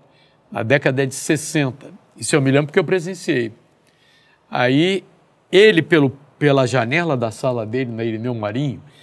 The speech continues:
ele viu o Valdir Amaral chegar de Mercedes no pátio de estacionamento. Naquele momento, ele chamou a secretária e disse assim, "Chama o Valdir aí que eu quero falar com ele."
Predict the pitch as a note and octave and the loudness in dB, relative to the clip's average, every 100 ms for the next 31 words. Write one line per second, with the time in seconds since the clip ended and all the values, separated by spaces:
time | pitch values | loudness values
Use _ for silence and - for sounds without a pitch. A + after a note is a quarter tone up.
0 | - - D3 D3 C3+ G3+ F3+ G3 D3+ B2 | -20 -8 0 2 4 0 2 0 0 0
1 | F3+ E3 D3 E3+ - E3+ F3 F3 F3+ E3+ | 0 0 -2 -4 -4 -4 -2 -4 -2 -4
2 | - - F#3 D3+ G#2 - - - _ _ | -4 -2 -2 -2 -8 -16 -20 -20 _ _
3 | _ - A#2+ - D#3 D3+ - - - _ | _ -14 -14 -2 0 0 -6 -16 -18 _
4 | - - A#2 - B2 A2 A2+ C#3+ B2 - | -14 -6 -6 -2 -2 -2 -2 -2 -2 -10
5 | _ _ _ _ _ _ _ D3+ D#3 D#3+ | _ _ _ _ _ _ _ 0 0 2
6 | G#3+ G3+ F3+ D#3+ F3 G3+ F#3+ - - D3 | 0 0 -2 -2 -2 -2 -2 -4 -6 -4
7 | D3 D#3 E3+ D3 C#3 E3 D#3 D3 - C3 | -4 -4 -2 -2 0 -2 -2 -6 -4 -8
8 | A#2+ - _ _ _ - - G3+ G3 E3 | -8 -16 _ _ _ -12 -2 0 0 2
9 | E3+ C3+ D3 D#3+ C#3 D3 C3+ D3+ C#3+ B2+ | 2 2 2 0 0 -4 -4 -2 -2 -4
10 | B2 - C3+ B2+ B2+ A#2+ G#2 F#2+ | -8 -8 -2 -2 -2 -6 -6 -8